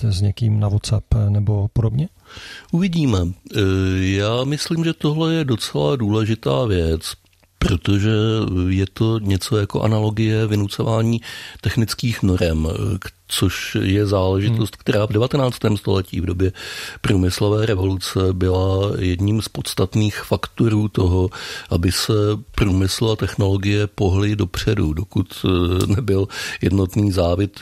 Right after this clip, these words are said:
Speaker 2: šroubů a jednotný rozchod kolejnic, tak, eh, se velice obtížně a pomalu, eh, tyhle technologie rozvíjely, potom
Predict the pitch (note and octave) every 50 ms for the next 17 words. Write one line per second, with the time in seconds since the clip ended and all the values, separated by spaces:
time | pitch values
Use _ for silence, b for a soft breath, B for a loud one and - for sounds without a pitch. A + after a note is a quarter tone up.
0 | A2+ A2 G#2 - - B2 G#2 F2+ F2+ F2 F2+ F#2+ F#2+ G2+ G2+ G2 F#2+ G#2 G#2+ G2+
1 | - - A2 G#2 A2 - F2+ - - G#2+ G2+ - - - - F#2+ G2 F#2 F2+ F2+
2 | F2+ F#2 - - - B B B B B B B B B B _ _ - G#2+ F2+
3 | F2 - _ _ _ - - - G2+ G2 F#2+ F#2+ F#2 F#2+ F#2+ G2 G2 F#2+ G2 G2
4 | F#2+ F#2+ F#2+ F2+ E2+ - - - - - G#2 G2 F#2+ F2+ F#2+ F#2+ F#2 F#2+ F2+ -
5 | - - A2 G#2 G2+ G#2 - - - - - - - G2 - - - - - G#2
6 | G2 F#2 F2+ G2+ G2+ G2+ G#2 G#2 - - F#2 F2+ F2 F#2 G2+ G2+ F#2 E2 D#2+ D#2+
7 | E2+ F#2 F#2 F2+ F2 E2+ F2 - - - F2 D#2+ F2 F2+ F2+ - F2+ - - F#2
8 | E2+ F2 F2+ F#2+ F#2+ F2+ F#2 F#2+ G2 G2+ - - A2 A2+ G#2 F#2+ F2 F2 F2 F2+
9 | F#2 F#2 F#2+ F#2 F#2 F#2+ F#2 - G2 F#2 - - G2 G2+